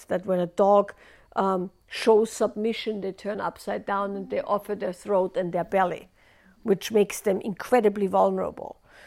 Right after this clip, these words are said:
right? And that's an act of saying,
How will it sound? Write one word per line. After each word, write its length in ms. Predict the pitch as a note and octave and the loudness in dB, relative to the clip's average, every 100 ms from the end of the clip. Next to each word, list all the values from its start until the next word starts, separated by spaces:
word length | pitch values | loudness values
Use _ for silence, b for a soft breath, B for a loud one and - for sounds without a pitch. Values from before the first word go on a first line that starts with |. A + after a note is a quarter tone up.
| b b | b b
right? 200 | G3+ G#3 | 0 2
And 160 | A#3 G#3+ | 2 4
that's 220 | A3 - | 2 2
an 140 | A3 - - | -4 -4 2
act 440 | A3 A#3+ - - - | 4 2 -2 -12 0
of 300 | G#3 G#3 F#3+ | 2 4 2
saying, 500 | - - G#3+ G#3 | -4 0 2 2